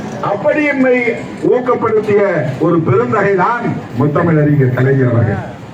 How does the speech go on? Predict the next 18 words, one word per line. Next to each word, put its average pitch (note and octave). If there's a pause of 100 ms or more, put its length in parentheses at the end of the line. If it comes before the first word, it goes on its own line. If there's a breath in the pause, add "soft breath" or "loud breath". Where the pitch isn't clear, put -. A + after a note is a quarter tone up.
(300)
அந்த C#3
நட்பு D3+
இன்றைக்கும் D3
தொடர்கிறது. B2 (760)
கலைஞர் F#3
இன்றைக்கு D#3+
நம்மோடு E3
இல்லை. E3 (880)
ரெண்டாயிரத்தி F#3+ (1300)
பதினாறு G3+ (840)
நாம் F#3
மக்கள் G#3+
நல G#3
கூட்டணியில் G3+ (680)
இருக்க G3
நேர்ந்தது. F#3+ (600)
அதன் F#3
பிறகு G3+